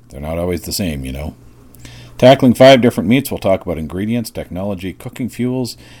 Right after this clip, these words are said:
and different strategies to allow you to be the king or queen of the smoker.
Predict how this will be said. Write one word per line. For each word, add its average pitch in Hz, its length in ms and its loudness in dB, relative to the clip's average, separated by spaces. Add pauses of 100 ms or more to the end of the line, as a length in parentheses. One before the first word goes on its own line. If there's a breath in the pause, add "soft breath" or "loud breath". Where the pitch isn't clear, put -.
(120 loud breath)
and 135 220 2
different 123 300 -2
strategies 107 580 -4
to - 100 -12
allow 90 220 -4
you 90 240 -6
to 90 80 -12
be 80 100 -10
the 71 120 -12
king 117 320 -8
or 107 180 -6
queen 98 400 -8
of 71 100 -18
the 62 80 -20
smoker. - 460 -16